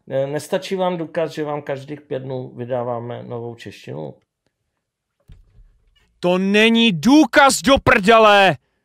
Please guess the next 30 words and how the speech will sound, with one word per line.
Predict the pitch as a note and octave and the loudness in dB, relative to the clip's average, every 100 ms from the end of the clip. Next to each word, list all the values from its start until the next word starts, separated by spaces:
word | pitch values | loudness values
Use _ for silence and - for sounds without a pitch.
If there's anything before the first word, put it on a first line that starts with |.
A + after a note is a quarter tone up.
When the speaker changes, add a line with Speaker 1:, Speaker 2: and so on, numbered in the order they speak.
| _ _ _ - | _ _ _ 2
Speaker 2:
To | |
je, | A3+ C4 | 4 4
kdyby | A#3+ A#3+ G3 | 2 0 0
Babiše, | A3+ A#3 D4 B3 B3 A3 | 2 2 2 2 2 2
ty | A#3 | 0
vole, | A3 G#3+ F3+ F3 | 2 4 4 2
normálně | F#3+ A3 A#3+ B3 A3+ | 0 0 0 0 0
si | F#3 A3 | -4 -2
měl | A3 | -2
v | F3+ | 0
televizi, | A3 A3 G3+ F3+ | 0 0 -2 -2
ať | G3 | -2
mu | F3 | -2
jen | G#3 F3 | -6 -4
Petr | G3+ G3+ | -6 -4
Pavel | G3 F#3+ G3 | -4 -4 -6
řekne, | F3+ F3 F#3 E3 _ - | -10 -10 -10 -12 _ -8
„Pane | E3 | -6
Babiš, | G3+ F#3+ F3 | -4 -4 -4
můžete | D3+ F3 G#3 A#3 G3 | -4 0 2 2 0
popřít | F#3+ - G3+ E3+ | 0 -2 -6 -4
tohle | F3 F#3 | -4 -4
tvrzení?“ | D#3+ E3 D3 C3 G#2+ A2+ - _ _ _ _ _ _ _ _ _ _ | -6 -8 -6 -8 -10 -14 -16 _ _ _ _ _ _ _ _ _ _
„Pane | B2 D3+ | -4 -2
Pavel, | D#3 C#3+ C3 | -2 0 0
já | B2+ | 2
ho | C#3 | 0
popírám | B2+ C#3+ C3 C#3+ C#3 C3+ | -2 -6 -4 -2 -2 0
každý | C#3+ A#2+ D3 C3+ | -2 -2 -8 -10
týden, | C#3+ C3 A#2+ G#2+ | -10 -4 -4 -4